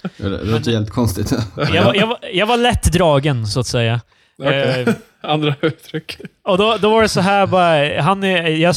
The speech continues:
Speaker 2: jag, jag skulle ha en Red Bull vodka och han var helt bara, "Ja, vad ska du ha, en fyra, sexa?" Och jag var helt, "Hmm, jag vet inte. Ja, kanske vill ha en åtta, tia, tolva." Och jag var helt bara, "Ja, okej." Liksom, så vart det en
Speaker 3: Ja.
Speaker 2: tolva
Speaker 1: Ja,
Speaker 2: Red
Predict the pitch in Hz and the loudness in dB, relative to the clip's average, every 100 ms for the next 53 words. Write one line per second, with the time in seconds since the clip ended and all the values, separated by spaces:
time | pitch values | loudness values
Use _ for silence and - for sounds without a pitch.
0 | 196 180 190 196 214 185 196 185 175 190 | 2 2 2 0 0 0 2 2 2 2
1 | 160 165 151 135 127 151 131 - 160 151 | 2 0 0 -2 0 0 0 0 0 0
2 | 143 - 131 - - - 208 220 - 202 | 0 0 0 -4 -14 -2 2 2 0 0
3 | 196 190 - 180 160 - 147 - 170 139 | 2 0 0 -2 0 0 -4 -2 -2 0
4 | 139 147 139 131 135 165 127 143 165 143 | 0 -2 -4 -10 -10 -8 -6 -2 -2 -4
5 | 113 117 170 269 233 - 196 175 151 117 | -4 -4 0 0 -2 -2 -2 0 -2 -2
6 | - 190 - 208 139 185 - 277 151 202 | -2 -4 -2 -4 -2 0 2 2 2 2
7 | 311 - - - - 180 180 175 165 269 | 0 -6 -20 -12 0 2 2 2 2 4
8 | 254 202 180 - 170 - 170 208 202 214 | 2 -2 -6 -6 -6 -4 -2 0 0 0
9 | 196 - 196 185 156 190 147 139 139 | -2 2 4 4 2 0 -2 -2 0